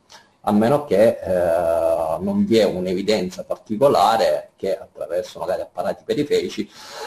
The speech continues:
<coughs> viene individuato ad esempio un traffico anomalo. Allora da quel punto di vista, eh, chiaramente scaturisce un'indagine e tutto il resto, ma,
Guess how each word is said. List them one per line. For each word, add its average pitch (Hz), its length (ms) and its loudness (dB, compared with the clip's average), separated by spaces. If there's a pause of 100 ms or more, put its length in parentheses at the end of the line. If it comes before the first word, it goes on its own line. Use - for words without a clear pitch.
(260)
<coughs> - 760 4
viene 120 200 0
individuato 117 580 -2
ad 95 60 -10
esempio 104 280 -8
un 95 100 -12
traffico 98 400 -16
anomalo. 104 440 -8 (520)
Allora 110 200 0
da 95 60 -6
quel 110 160 -6
punto 117 180 -10
di 147 120 -4
vista, 107 440 -6 (340)
eh, - 100 -18
chiaramente 98 340 -10
scaturisce - 420 -14
un'indagine 104 640 -6
e - 60 -18
tutto - 240 -16
il - 60 -8
resto, - 400 -10
ma, 90 200 -16